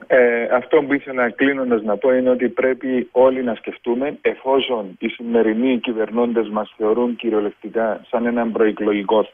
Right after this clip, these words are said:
θύραμα και τίποτε άλλο, να τους αφαιρέσουμε αυτόν το, ε,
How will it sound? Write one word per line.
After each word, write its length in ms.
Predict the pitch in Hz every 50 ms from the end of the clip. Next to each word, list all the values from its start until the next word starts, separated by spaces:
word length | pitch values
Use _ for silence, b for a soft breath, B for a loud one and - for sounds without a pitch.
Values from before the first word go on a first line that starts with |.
| _
θύραμα 340 | - 110 113 110 110 107 98
και 180 | 98 90 - -
τίποτε 360 | - 104 - 90 82 85 85
άλλο, 380 | 95 98 110 139 175 202 208 - B B B B B B B B B -
να 180 | 135 123 123
τους 140 | 120 120 117
αφαιρέσουμε 920 | 139 127 - - 123 123 127 143 151 139 - 143 131 131 123 117 113 101 98 -
αυτόν 600 | - 113 - - - - - 120 113 107 98 90 85 _ _ _ _ _ _ _ _ _ -
το, 100 | 120 113 110 110 107 107 104 104 104 104 107
ε, 140 | 113 110 104